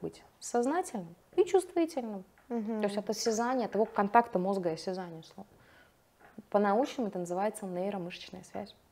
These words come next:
Speaker 2: Чудо.
Speaker 1: Вот.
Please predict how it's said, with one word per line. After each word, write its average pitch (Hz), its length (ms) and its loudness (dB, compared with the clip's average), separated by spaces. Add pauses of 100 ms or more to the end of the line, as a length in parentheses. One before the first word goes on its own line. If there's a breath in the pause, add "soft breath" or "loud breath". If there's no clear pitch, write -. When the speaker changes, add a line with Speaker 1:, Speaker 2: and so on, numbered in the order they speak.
(880 loud breath)
Speaker 2:
Чудо. 190 360 -6 (920)
Speaker 1:
Вот. 202 300 -14